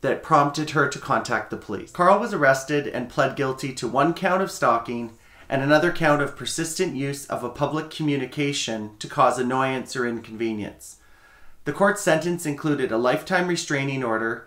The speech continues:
to not contact or go within two hundred and fifty meters of Nicola or her family or her friend. He also received fifteen months in prison,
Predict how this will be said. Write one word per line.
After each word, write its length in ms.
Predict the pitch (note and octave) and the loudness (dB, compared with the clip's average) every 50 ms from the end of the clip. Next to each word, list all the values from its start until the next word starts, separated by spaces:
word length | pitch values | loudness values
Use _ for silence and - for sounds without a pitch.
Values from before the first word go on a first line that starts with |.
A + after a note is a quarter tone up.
| _ - | _ -10
to 100 | - D3 | -6 -4
not 260 | C#3 C3 B2+ - - | 0 2 2 0 0
contact 720 | - - D3+ D3 D3 E3 E3 - C#3 C3 C3+ B2+ - - - | -2 0 2 2 2 2 0 0 0 2 0 0 -2 -6 -8
or 80 | - | -6
go 160 | B2 B2 C3+ C3 | -4 -2 -2 -2
within 320 | C3 C3 - C3+ B2 A#2+ | -2 -2 -2 -4 -4 -4
two 200 | - - E3 E3 | -4 -2 0 0
hundred 300 | D#3 F3+ F3 F3 F3 E3+ | 0 0 0 0 -2 -2
and 120 | E3+ E3 | -2 -4
fifty 340 | - - D3 C#3+ - - C#3 | -4 -4 -6 -6 -4 -6 -6
meters 520 | C3+ B2+ B2+ B2 A#2 B2 A#2+ A#2+ A#2+ - - - - - - - | -4 -2 -2 -2 -2 -2 -2 -4 -6 -10 -18 -20 -20 -20 -12 -10
of 120 | - G2 | -8 -6
Nicola 600 | A#2+ B2+ C#3 C#3+ - F3 F3+ F#3 F#3 F#3+ G3 F#3+ - - _ _ _ _ - | -2 -2 -2 -2 0 0 2 2 4 2 0 -2 -10 -20 _ _ _ _ -4
or 180 | - B2+ C#3 | 0 0 2
her 160 | C#3 E3+ E3+ | 2 2 0
family 680 | E3 - - C#3+ B2+ B2 B2+ B2 B2 A#2+ A#2+ B2 - - _ _ | 0 0 -2 0 0 0 -2 -2 -4 -4 -6 -6 -8 -14 _ _
or 220 | - - A#2+ B2 B2 | -8 -4 -2 -2 0
her 100 | C3 A#2 | -2 -4
friend. 460 | - - B2 A#2 G#2 - - - - - - - - - - - - - - - - | -2 0 0 0 0 0 -6 -12 -18 -20 -20 -20 -20 -20 -20 -20 -20 -20 -20 -20 -12
He 140 | - - C#3+ | -2 2 4
also 300 | C#3+ D3+ E3 - - G3 | 4 4 4 2 0 2
received 600 | F3+ F3 E3 - - C#3+ C3 C3 C3 B2 - - - - | 2 0 0 -2 -4 -2 -2 -2 -4 -6 -8 -16 -14 -6
fifteen 480 | - F3 F3 E3+ - F3 F#3 F#3+ F#3+ F3+ | 0 0 0 0 0 -4 -2 -2 0 2
months 320 | D#3+ C#3+ C#3+ D3 - - | 2 2 0 0 -4 -6
in 120 | F3 D#3 D3+ | -6 -6 -4
prison, 540 | - D3+ C3 A#2 A2+ A#2+ A#2+ B2+ C3 C3 | -2 -2 -2 0 -2 -4 -4 -6 -8 -10